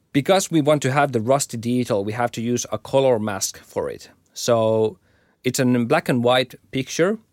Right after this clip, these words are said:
uh, and the white part of it is what you can actually colorize on the object. And on, usually the dark, the bla-,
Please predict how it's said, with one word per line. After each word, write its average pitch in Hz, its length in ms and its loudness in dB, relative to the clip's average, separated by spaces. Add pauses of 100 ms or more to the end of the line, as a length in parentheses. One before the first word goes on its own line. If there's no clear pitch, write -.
(220)
uh, 120 640 2
and 117 140 -4
the 107 60 -4
white 160 260 0
part 143 340 0
of 127 180 -4
it 131 160 -4
is 127 220 -6
what 123 220 -2
you 127 60 -6
can 120 160 -2
actually 113 260 -6
colorize 120 560 0
on 123 140 0
the 95 100 -4
object. 110 360 -4 (520)
And 113 460 -2
on, 123 440 0
usually 143 420 2
the 110 140 -2
dark, 143 420 0 (120)
the 110 380 -2
bla-, 131 180 0